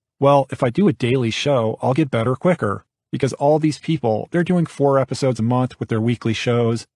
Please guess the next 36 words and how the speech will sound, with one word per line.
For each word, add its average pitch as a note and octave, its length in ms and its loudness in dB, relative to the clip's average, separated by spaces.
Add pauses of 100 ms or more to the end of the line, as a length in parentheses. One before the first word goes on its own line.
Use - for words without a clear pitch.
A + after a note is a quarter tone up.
(160)
I'm D#3 120 0
gonna F3+ 120 4
be C#3+ 80 2
doing A#2+ 240 2
thirty F3+ 480 0
episodes A2 420 -4
a G2+ 40 -4
month. G2+ 300 -4 (520)
I C#3+ 100 2
just D#3 160 -2
need C3 140 0
to A#2 40 -4
step C3+ 300 0
into C#3 160 2
this A2+ 200 -4
void D#3+ 380 4
and G#2 180 -4
do D3 180 4
it, D3 200 4
and C#3+ 440 -2
I'm D#3+ 100 2
gonna F#3 140 4
be F3 120 0
bad. E3+ 400 -2 (220)
I'm B2 80 -2
gonna C#3+ 180 0
do C3+ 180 2
a A#2 40 0
hack C#3+ 300 -4
job D3 320 2
for A2+ 160 -2
a G#2 40 0
decent B2+ 280 -4
amount A#2 220 0
of G#2+ 60 -8
time. G2+ 380 -4